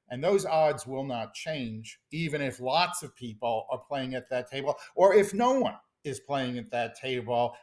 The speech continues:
and you're the only one who's playing at that table. But in a pari-mutuel, it's very important not only how many people are betting, but bet-, whether they are betting with you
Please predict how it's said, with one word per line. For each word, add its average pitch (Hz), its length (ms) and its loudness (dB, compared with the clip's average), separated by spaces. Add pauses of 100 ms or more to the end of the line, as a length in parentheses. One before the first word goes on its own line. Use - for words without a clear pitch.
and 139 120 -6
you're 165 200 4
the 151 120 2
only 131 240 0
one 120 200 -4
who's 107 180 -14
playing 113 360 -8
at 107 120 -12
that 104 200 -6
table. 110 460 -10
But 127 220 2 (280)
in 170 160 2
a 185 120 2
pari-mutuel, 165 880 0 (400)
it's 135 320 0 (160)
very 160 420 0
important 156 600 0 (260)
not 143 340 0
only 147 400 -4
how 160 280 -4
many 190 260 -4
people 127 360 -8
are 117 60 -4
betting, 117 340 -2
but 113 220 -8
bet-, 135 340 0
whether 135 320 0
they 120 180 -2
are 117 100 -2
betting 117 520 -2
with 147 280 -2
you 240 260 -4